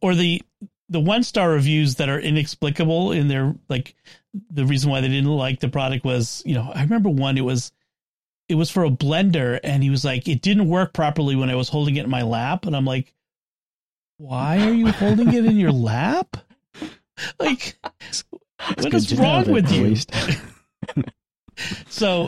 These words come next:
Speaker 1: uh, but Jack, I agree with you. I think actually the, the better use of A I would be to use it to suss out bad reviews, you know, fake reviews, and,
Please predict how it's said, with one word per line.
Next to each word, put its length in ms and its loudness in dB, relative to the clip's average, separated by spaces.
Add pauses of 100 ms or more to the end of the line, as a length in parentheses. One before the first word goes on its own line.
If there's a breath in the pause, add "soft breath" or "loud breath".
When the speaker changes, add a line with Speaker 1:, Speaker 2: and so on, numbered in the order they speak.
(140)
Speaker 1:
uh, 240 0 (220)
but 180 0
Jack, 240 0
I 120 0
agree 200 2
with 120 2
you. 140 2
I 260 0
think 180 2
actually 420 0
the, 240 2 (120)
the 100 0
better 500 2 (140)
use 260 0
of 140 2
A 160 -2
I 180 0
would 220 2
be 320 0 (320 loud breath)
to 80 -2
use 240 4
it 120 2
to 100 0
suss 340 -2
out 260 0 (480)
bad 380 0
reviews, 720 2
you 140 0
know, 100 0
fake 340 -4
reviews, 520 0
and, 280 -2